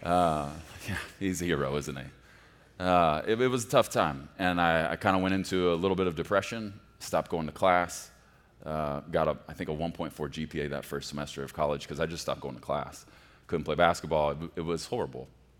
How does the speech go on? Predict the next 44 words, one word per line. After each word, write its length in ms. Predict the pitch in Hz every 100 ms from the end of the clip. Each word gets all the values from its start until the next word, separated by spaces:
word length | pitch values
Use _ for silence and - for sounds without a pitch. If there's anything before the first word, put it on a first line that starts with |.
| _ _ _ - -
But 120 | 98
I 40 |
didn't 160 | 95 85
care 200 | 101 87
'cause 200 | - 82
I, 180 | 85 82
I 120 | 85
was 180 | 80 78
just 320 | - 76 - - _ _ -
so 380 | - - 85
hurt. 400 | 71 80 69 - - - -
And 80 |
I 20 | 92
remember 340 | 98 107 143
sitting 280 | 139 123 110
with 140 | 98
my 100 | 90
mom 460 | 90 80 71 78 95 - - - 82
at 60 |
our 80 | 82
favorite 280 | 92 98 87
Mexican 320 | 87 - 80
restaurant 340 | 80 78 80 76
when 80 |
I 40 | 76
was 160 | 71 65
back 240 | 80 78
home, 420 | - 78 69 67 - - - - - _
and 100 | 87
I 60 | 82
told 280 | - 87 73
her, 220 | 65 67 - -
and 80 | 90
I 80 |
was 160 | 92 69
dead 340 | 64 87 92
serious 460 | - 87 78 71 71
in 80 | 73
my 120 | 69
heart, 300 | - 71 67 - _
"I 200 | 90 87
will 360 | 92 82 80 69
never 1160 | 73 71 71 82 92 101 104 87 85 73 58 - - _ _ _ _ _ _ _ - 76
date 300 | 85 73 65